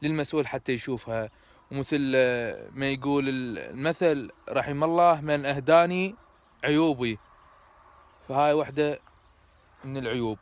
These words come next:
انتبهوا لها، لأن منطقة هنا بالكامل، وهاي حتى أغنام يرعون هنا. هسه إذا ما تخافون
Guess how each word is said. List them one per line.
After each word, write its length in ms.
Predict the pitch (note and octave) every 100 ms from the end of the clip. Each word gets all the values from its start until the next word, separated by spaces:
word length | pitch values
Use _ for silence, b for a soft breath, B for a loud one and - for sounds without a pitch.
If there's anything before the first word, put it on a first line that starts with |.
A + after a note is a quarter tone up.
| -
انتبهوا 460 | A#2+ C3+ A2+ D3
لها، 160 | D#3 D#3
لأن 360 | D#3 D3+ A#2 A#2+
منطقة 480 | E3 E3+ D#3+ -
هنا 240 | D3+ D#3 D#3
بالكامل، 540 | D3+ - B2+ A2 G#2 -
وهاي 420 | A2+ D#3+ E3 C#3 -
حتى 320 | F#3+ - G#3+
أغنام 380 | E3+ F3+ F3+ F3
يرعون 280 | B2+ C#3
هنا. 280 | B2 B2 G#2 - b b b _ _ _ _
هسه 240 | C3+ - D#3
إذا 180 | D3+
ما 140 | D#3 F#3+
تخافون 720 | - G#3 E3+ G#3+ G#3 G3+